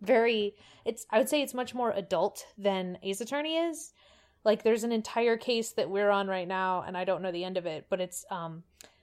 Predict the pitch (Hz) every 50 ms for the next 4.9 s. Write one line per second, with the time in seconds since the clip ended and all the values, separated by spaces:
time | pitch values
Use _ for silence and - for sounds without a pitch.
0 | _ _ - - 185 175 175 - - - - - - 190 170 170 170 - - -
1 | 226 220 214 214 208 196 180 180 180 185 202 208 196 - - 208 - - - -
2 | 175 185 185 196 202 - - - 220 208 202 - 220 202 180 170 170 - 170 160
3 | 175 180 226 220 226 240 247 247 233 - 214 196 185 180 175 175 - 180 170 175
4 | 185 196 202 202 208 - 220 220 - - - - 233 214 208 208 208 208